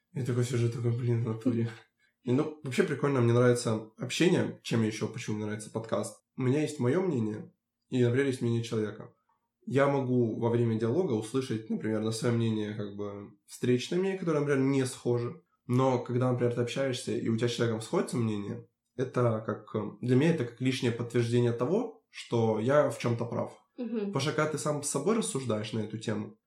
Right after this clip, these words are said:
Speaker 1: ты такой, типа, ну да, возможно, ты прав. А когда ты уже обсудил, и там тебе ребята говорят, точно то, то же самое, вот прям слово в слово мою мысль описал, я такой, ну все, значит, это,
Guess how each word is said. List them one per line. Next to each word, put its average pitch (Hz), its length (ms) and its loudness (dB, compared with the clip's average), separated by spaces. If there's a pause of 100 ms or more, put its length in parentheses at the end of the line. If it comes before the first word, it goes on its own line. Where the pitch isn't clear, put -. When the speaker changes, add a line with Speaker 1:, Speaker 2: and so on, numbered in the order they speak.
(180)
Speaker 1:
ты 180 60 -4
такой, 160 240 2
типа, 117 240 -4
ну 180 220 0 (140)
да, 127 240 4
возможно, 151 1000 2 (140)
ты 165 140 -2
прав. 107 380 -4
А 127 80 -6
когда 139 160 2
ты 160 100 -4
уже 143 120 2
обсудил, 170 520 -2
и 120 180 0
там 107 180 -4
тебе 107 180 0
ребята 107 300 -2
говорят, 104 300 -4 (220)
точно 147 300 0
то, 127 180 0
то 175 140 0
же 170 80 -2
самое, 104 280 -2
вот 113 100 -4
прям 120 160 0
слово 135 260 2
в 131 40 -8
слово 135 300 2
мою 113 140 4
мысль 107 300 -2
описал, 170 440 -6 (340)
я 117 80 2
такой, 117 260 0
ну 123 120 0
все, - 240 -4
значит, 113 280 -2
это, 110 320 -2